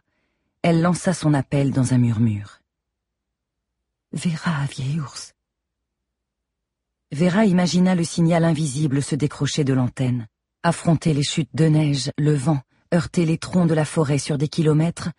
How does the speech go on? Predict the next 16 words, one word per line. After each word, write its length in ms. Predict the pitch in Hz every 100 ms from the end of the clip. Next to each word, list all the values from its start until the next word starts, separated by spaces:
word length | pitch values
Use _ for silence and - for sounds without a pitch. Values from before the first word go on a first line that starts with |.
| _ _
pour 180 | - 190
atteindre 460 | 196 - 208 175 165
l'autre 320 | 180 180 -
antenne 460 | 143 - 160 165 -
dans 180 | 160 156
l'autre 360 | 160 156 -
chalet. 400 | 127 - 104 104 - _ _ _ _ _ _ _ -
Il 120 | 170
était 180 | 165 170
déjà 320 | 165 143 156
arrivé 420 | 143 147 127 185
que, 140 | -
dans 240 | 175 180 156
de 80 | 160
mauvaises 320 | 160 160 -
conditions, 580 | 156 139 143 - 170